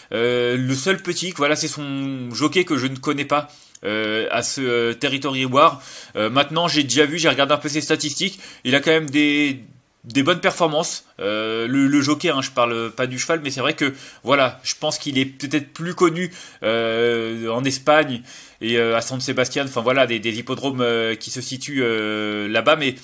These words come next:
euh, c'est vrai qu'il a quand même déjà bien fait sur notre sol. Donc voilà, un bon numéro dans les stalles avec un, un cheval qui est compétitif, qui adore ce type de parcours en, en ligne droite. Je pense que ça peut matcher.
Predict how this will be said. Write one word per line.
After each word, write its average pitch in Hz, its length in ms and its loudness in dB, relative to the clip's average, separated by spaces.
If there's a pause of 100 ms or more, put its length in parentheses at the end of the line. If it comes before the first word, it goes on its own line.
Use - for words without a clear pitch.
(380)
euh, 107 140 0
c'est 127 200 -2
vrai 147 160 2
qu'il 139 160 -2
a 123 80 4
quand 139 100 -4
même 139 180 -2
déjà 147 220 2
bien 147 180 -4
fait 160 160 -6
sur 135 200 -6
notre 139 260 -4
sol. 160 300 2
Donc 131 160 -4
voilà, 131 200 4
un 131 60 4
bon 147 140 -4
numéro 147 260 -2
dans 139 80 0
les 135 80 2
stalles 151 340 2 (300)
avec 131 340 -2
un, 139 80 0
un 127 340 0
cheval 156 220 0
qui 143 120 -4
est - 20 0
compétitif, 147 500 -6
qui - 100 -2
adore 135 200 0
ce - 80 -4
type 143 200 -6
de 143 80 0
parcours 143 440 -2 (240)
en, 117 240 -2
en 143 100 -2
ligne 147 200 -6
droite. 131 340 0 (100)
Je - 120 -14
pense 165 160 -4
que 175 100 -8
ça 175 120 -2
peut 165 120 -4
matcher. 147 380 0